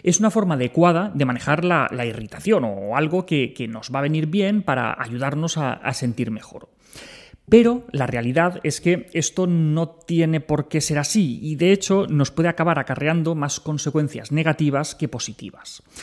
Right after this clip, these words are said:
A nosotros o, ojo, o a los demás. Como explica Daniel Goleman en, en su famoso libro La inteligencia emocional, ya desde los años cincuenta se sabe, porque se ha comprobado experimentalmente,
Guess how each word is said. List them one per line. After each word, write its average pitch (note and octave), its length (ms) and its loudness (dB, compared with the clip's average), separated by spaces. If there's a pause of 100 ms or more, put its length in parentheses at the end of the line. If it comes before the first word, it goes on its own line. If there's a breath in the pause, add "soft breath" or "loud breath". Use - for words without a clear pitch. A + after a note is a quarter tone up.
(160 loud breath)
A E3 80 4
nosotros A#3+ 480 2
o, D3+ 180 0
ojo, - 400 0
o C3+ 160 -2
a - 20 0
los B2+ 140 -2
demás. C3+ 480 -4
Como D3+ 160 6
explica F#3+ 680 4
Daniel E3+ 360 4
Goleman D#3+ 440 4
en, A#2+ 220 -2
en A#2 80 -8
su - 140 -10
famoso C3+ 320 -2
libro C#3+ 260 4
La A#2 80 -6
inteligencia A#2 480 -4
emocional, D3 540 0 (160)
ya D#3+ 160 2
desde G3 180 0
los G3+ 160 -2
años F#3 240 -2
cincuenta D3 800 0
se B2 160 -6
sabe, D3 260 0
porque - 300 -16
se - 140 -6
ha A#2+ 40 -4
comprobado C3 580 0
experimentalmente, C3 1040 -4